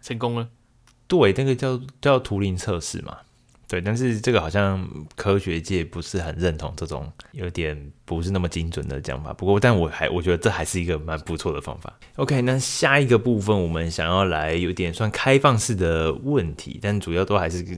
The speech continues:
Speaker 2: 呃，聚焦在苹果相关啊。那目前因为我不知道大家知不知道现在就是抖音的情况，你知道现在抖音的情况吗？
Speaker 1: 基本上就是美-，美国想要，想要禁止它，因为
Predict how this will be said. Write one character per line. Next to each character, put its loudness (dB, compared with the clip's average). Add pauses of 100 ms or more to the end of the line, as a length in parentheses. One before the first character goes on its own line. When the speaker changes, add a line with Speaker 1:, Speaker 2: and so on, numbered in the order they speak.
(160)
Speaker 2:
呃， -6 (100)
聚 -2
焦 4
在 0 (520)
苹 -2
果 0
相 -4
关 -6
啊。 -12 (180)
那 4
目 4
前 0
因 0
为 4 (300)
我 -4
不 -2
知 0
道 2
大 2
家 2
知 -10
不 -12
知 2
道 6
现 0
在 4
就 0
是 2
抖 0
音 0
的 0
情 -10
况， -10
你 -6
知 -4
道 0
现 -2
在 0
抖 -2
音 -4
的 -6
情 -10
况 -8
吗？ -16 (460)
Speaker 1:
基 -2
本 2
上 -2
就 -2
是 -4
美-， -4
美 -4
国 0
想 0
要， 2
想 -4
要 2
禁 -2
止 -8
它， -2 (160)
因 -6
为 2